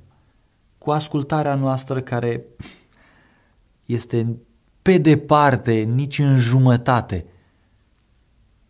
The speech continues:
în comparație cu ascultarea oferită de El. Filipeni, capitolul doi, citim de la versetul cinci. "Să aveți în voi gândul acesta care era în Hristos Iisus,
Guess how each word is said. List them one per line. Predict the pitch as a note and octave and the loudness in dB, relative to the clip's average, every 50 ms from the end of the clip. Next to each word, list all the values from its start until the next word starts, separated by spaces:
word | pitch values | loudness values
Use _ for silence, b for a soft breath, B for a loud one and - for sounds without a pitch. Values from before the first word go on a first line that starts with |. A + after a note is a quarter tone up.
| _ _ _ _ _ | _ _ _ _ _
în | - C3+ C3 B2 | 0 2 2 4
comparație | - B2 A2+ G2+ G#2+ A2 G#2+ A#2 A2+ - - G#2+ | 4 2 2 4 2 2 2 2 -2 -2 -6 -6
cu | - - G#2 | -4 -4 -6
ascultarea | G2 F#2+ - - F#2+ F2+ G2+ G2+ F#2+ F#2+ | -6 -6 -8 -10 -10 -6 -6 -4 -4 -4
oferită | F#2 F2+ F2 - F2+ F2+ F2 - F2+ | -6 -6 -8 -10 -10 -10 -10 -12 -12
de | F2 E2+ F2 | -12 -10 -12
El. | E2 D#2+ E2 F2+ - _ _ _ _ _ _ _ _ _ | -12 -12 -16 -20 -20 _ _ _ _ _ _ _ _ _
Filipeni, | _ - - G2+ G#2 G2 - B2 C#3 C#3+ | _ -8 -6 -6 -4 -2 -2 -2 -2 -2
capitolul | C3 A#2 A#2 - C3+ - C#3 B2 A2+ G#2+ G2+ | -4 -6 -4 -6 -4 -2 0 0 0 0 -2
doi, | G2 A2+ A2+ B2 A#2+ | 0 0 0 0 -2
citim | A#2+ A2+ G#2+ - A#2+ A#2 | -4 -8 -10 -8 -8 -6
de | A2+ G#2+ G#2 | -6 -6 -6
la | G#2 G2+ | -6 -6
versetul | G2 F#2+ G2+ G2+ - - A2+ - - G#2 G2+ | -6 -8 -10 -10 -10 -12 -12 -10 -10 -10 -10
cinci. | F#2+ - - A2 G#2 F#2+ F2+ F2 - - _ _ _ _ _ _ _ _ _ _ _ _ _ | -10 -10 -10 -8 -8 -8 -8 -10 -14 -18 _ _ _ _ _ _ _ _ _ _ _ _ _
"Să | _ - - | _ -6 -4
aveți | F3+ E3+ F3 E3 G3 A3+ A3 A3 - | -2 -2 0 2 2 2 2 2 -2
în | A2+ G#2+ G#2 | -2 -2 0
voi | G2 A2+ A2+ A#2 A#2+ A2+ | 2 2 4 4 4 2
gândul | A#2 A#2+ B2 A#2+ A#2 A#2+ A2+ | 2 0 0 2 2 2 2
acesta | A2+ G#2+ G#2+ - B2 B2 B2 - B2+ A#2+ | 2 0 0 -2 -4 -2 -2 -4 -4 -4
care | A#2+ - A#2+ A2+ A2 | -4 -4 -4 -2 0
era | A2+ A2+ A2+ A#2+ A#2 | 0 0 0 0 0
în | A#2 A#2 A2+ | -2 -2 -4
Hristos | A2 A2 A2 G#2 - - - A#2+ A#2+ - | -4 -6 -8 -8 -8 -6 -6 -6 -6 -6
Iisus, | - A#2 - - - B2 G#2+ | -8 -10 -10 -8 -8 -8 -8